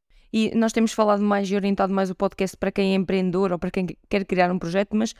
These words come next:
obviamente que tudo o que a Vera partilha e os seus diversos projetos e também a mentoria e o acelerador adequam-se ba-, a quem, a quem quer ser um gestor de e-commerce ou a quem quer melhorar as suas skills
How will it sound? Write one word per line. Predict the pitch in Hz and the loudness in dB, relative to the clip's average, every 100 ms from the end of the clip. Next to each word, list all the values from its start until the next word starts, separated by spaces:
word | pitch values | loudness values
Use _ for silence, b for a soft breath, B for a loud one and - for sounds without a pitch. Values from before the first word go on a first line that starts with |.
| b b | b b
obviamente | - 180 196 196 - | -4 0 0 0 -2
que | |
tudo | - 196 | -4 -4
o | 196 | -2
que | 190 | 0
a | |
Vera | 185 180 | 2 0
partilha | 180 170 202 185 180 | -2 -2 -2 0 0
e | 180 | -2
os | 165 | -4
seus | 180 165 - _ _ _ | -4 -6 -10 _ _ _
diversos | 170 180 175 - | -2 2 2 0
projetos | 190 180 190 180 170 | -6 0 0 0 -4
e | |
também | 180 180 175 | -2 0 0
a | |
mentoria | 175 - 175 170 165 | -2 -2 -4 -2 -2
e | 175 | -2
o | |
acelerador | - 190 175 170 202 - _ _ _ _ _ - | -2 0 0 -2 -4 -6 _ _ _ _ _ -2
adequam-se | 196 - 202 208 196 202 | -2 -2 -4 -2 -4 -6
ba-, | - - - | -8 -10 -6
a | 190 | -4
quem, | - 190 208 | -2 -2 0
a | 190 | -2
quem | 190 190 | -2 -4
quer | - 196 196 | -2 0 0
ser | 185 202 196 | 0 -2 0
um | 196 196 | -2 -4
gestor | - 202 190 | -2 -2 -2
de | 170 190 | 0 -2
e-commerce | 185 - 196 220 226 - | 0 2 2 2 -2 -2
ou | 220 208 | 0 0
a | |
quem | 214 202 | -2 -2
quer | 214 208 | -2 0
melhorar | 220 208 208 214 | 0 0 0 -2
as | 226 | -2
suas | 226 214 | -2 -4
skills | - 220 214 220 - | -4 -4 -4 -4 -10